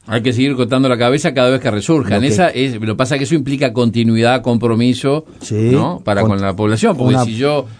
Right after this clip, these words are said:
Speaker 1: no tengo la certeza de que el Estado va a estar permanentemente apoyando donde tiene que apoyar, es complicado, ¿no?
Speaker 2: Absolutamente, sí, tiene que haber constancia, certeza. Es por eso yo que di-, yo dije que había tres palabras claves,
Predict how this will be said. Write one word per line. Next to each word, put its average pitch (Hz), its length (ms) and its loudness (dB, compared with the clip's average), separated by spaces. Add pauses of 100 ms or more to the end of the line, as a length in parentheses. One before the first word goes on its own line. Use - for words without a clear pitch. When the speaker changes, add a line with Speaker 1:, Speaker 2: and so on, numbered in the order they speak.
Speaker 1:
no 117 80 -8
tengo 151 160 -4
la 139 80 0
certeza 135 480 -2
de 110 100 0
que 107 60 -4
el 104 80 -2
Estado 131 260 2
va 131 60 2
a - 20 2
estar 127 240 -2
permanentemente 113 840 0
apoyando 101 560 -2
donde 95 200 -6
tiene 101 220 -6
que 95 60 -4
apoyar, 98 420 -2
es 120 60 -6
complicado, 87 580 -2
¿no? 107 160 -4
Speaker 2:
Absolutamente, 113 680 0
sí, 139 280 0
tiene 107 260 0
que 107 80 -2
haber 113 360 2
constancia, 120 840 -2
certeza. 107 680 -2
Es 107 100 -4
por 107 160 -4
eso 104 160 -2
yo 104 220 -4
que 101 160 -4
di-, - 260 -8
yo 107 220 -4
dije 113 220 -2
que 107 60 -6
había 104 220 -2
tres 113 160 -4
palabras 92 380 -6
claves, 90 440 -6